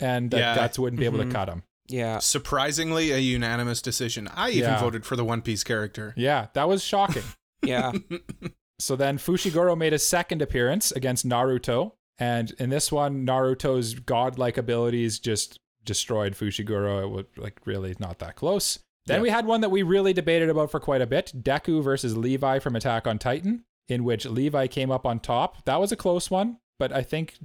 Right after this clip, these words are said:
Speaker 1: we came down on the side of the military experience, uh,
Speaker 2: Mm-hmm.
Speaker 1: basically beating the child.
Speaker 2: Yeah.
Speaker 1: Uh, and then our final matchup of our last episode, we had Tanjiro, the Demon Slayer, versus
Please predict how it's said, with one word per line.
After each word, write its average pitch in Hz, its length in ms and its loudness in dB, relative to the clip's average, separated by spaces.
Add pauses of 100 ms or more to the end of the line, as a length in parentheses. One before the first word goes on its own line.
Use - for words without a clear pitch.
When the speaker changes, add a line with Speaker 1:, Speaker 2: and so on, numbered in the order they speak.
Speaker 1:
we 151 140 0
came 156 240 -2
down 143 280 2
on 135 240 0
the 131 80 -4
side 131 300 2
of 117 220 0
the 120 160 0
military 117 600 0
experience, 110 840 -2 (180)
uh, 101 280 2
Speaker 2:
Mm-hmm. 120 140 0
Speaker 1:
basically 110 520 0
beating 104 540 -2 (120)
the 110 80 -2
child. 101 500 -4 (280)
Speaker 2:
Yeah. 117 180 -4
Speaker 1:
Uh, 120 560 0 (100)
and 156 120 -2
then 190 300 2
our 170 140 2
final 208 360 2
matchup 196 380 2
of 190 100 0
our 196 60 2
last 190 300 2
episode, 196 360 0
we 175 60 2
had 156 180 0
Tanjiro, 190 640 2
the 170 80 0
Demon 185 300 0
Slayer, 202 500 4
versus 160 640 2